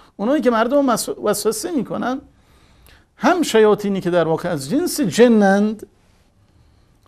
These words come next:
و هم اون شیاطینی انسانی، انسانایی هستن که شیاطینن، جامعه رو به سوی فساد و به سوی تباهی و به سوی انحراف و به سوی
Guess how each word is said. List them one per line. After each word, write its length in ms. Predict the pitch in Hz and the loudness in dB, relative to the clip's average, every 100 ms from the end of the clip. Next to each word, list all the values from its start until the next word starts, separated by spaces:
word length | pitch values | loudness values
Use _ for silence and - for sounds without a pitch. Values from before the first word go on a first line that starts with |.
| - | -6
و 60 | 165 | -4
هم 260 | 147 269 | -2 -4
اون 240 | 311 254 240 | -2 -2 -4
شیاطینی 880 | - 160 147 147 147 247 254 247 - | -4 -4 -2 -4 -6 -6 -4 -6 -6
انسانی، 680 | 156 135 - 156 165 196 131 _ _ _ _ _ 165 | -8 -6 -8 -8 -6 -8 -12 _ _ _ _ _ -10
انسانایی 400 | 151 190 294 370 | -8 -8 -8 -10
هستن 220 | - 294 | -8 -10
که 80 | - | -10
شیاطینن، 680 | - 175 165 - 185 214 240 _ _ _ _ _ _ _ _ _ _ _ _ _ _ _ _ _ - | -8 -8 -8 -12 -18 -20 _ _ _ _ _ _ _ _ _ _ _ _ _ _ _ _ _ _ -18
جامعه 440 | 123 185 175 190 214 | -6 -2 -2 2 2
رو 80 | 208 | 4
به 80 | |
سوی 300 | 175 - 202 | 2 -2 -4
فساد 540 | 190 170 151 - 160 147 | -4 -6 -6 -2 -2 0
و 60 | |
به 80 | 151 | -2
سوی 300 | 143 208 208 | -4 -4 -4
تباهی 540 | 180 165 156 160 143 156 | -2 -2 0 0 0 -4
و 60 | |
به 100 | 147 | -4
سوی 320 | 143 196 202 | -6 -4 -2
انحراف 580 | 202 180 151 156 156 151 | -2 0 0 2 0 -2
و 60 | 151 | -6
به 100 | 147 | -8
سوی 480 | - 220 208 208 | -8 -6 -2 -2